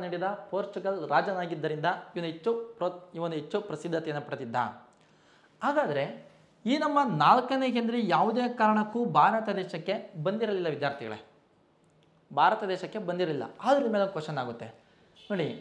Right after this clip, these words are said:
ಹಾಗಾದ್ರೆ ಏನಂತ ಕ್ವಶನ್ ಆಗುತ್ತೆ? ನಾಲ್ಕನೇ ಹೆನ್ರಿಗೆ ಇದ್ದಂತಹ ಬಿರುದು ಯಾವುದು? ಹೆನ್ರಿ ದ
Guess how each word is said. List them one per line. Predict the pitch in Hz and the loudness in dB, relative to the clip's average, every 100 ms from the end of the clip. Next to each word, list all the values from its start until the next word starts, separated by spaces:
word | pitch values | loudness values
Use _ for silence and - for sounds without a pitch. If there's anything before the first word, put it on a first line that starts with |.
| - - | -8 -2
ಹಾಗಾದ್ರೆ | 247 240 160 | 2 2 4
ಏನಂತ | 247 294 254 233 | 2 2 -2 -4
ಕ್ವಶನ್ | 226 208 | -2 0
ಆಗುತ್ತೆ? | 190 180 185 208 - - - 156 151 | 0 2 2 0 -8 -20 -14 0 6
ನಾಲ್ಕನೇ | 202 262 262 269 240 | 8 6 4 2 2
ಹೆನ್ರಿಗೆ | 208 196 175 185 220 - - 190 | 2 2 4 2 0 -8 -8 -6
ಇದ್ದಂತಹ | 185 247 226 175 180 - - 151 | -2 -2 0 0 0 -2 -2 2
ಬಿರುದು | 220 226 185 | 4 4 2
ಯಾವುದು? | 160 147 151 120 110 - - _ _ _ - | 2 2 2 0 -4 -18 -20 _ _ _ -4
ಹೆನ್ರಿ | 180 214 240 233 240 254 - - _ _ - - - - - - - - - _ - - - - | 2 4 6 6 6 2 -8 -18 _ _ -18 -16 -16 -16 -16 -20 -20 -20 -20 _ -20 -20 -18 -10
ದ | 147 | -4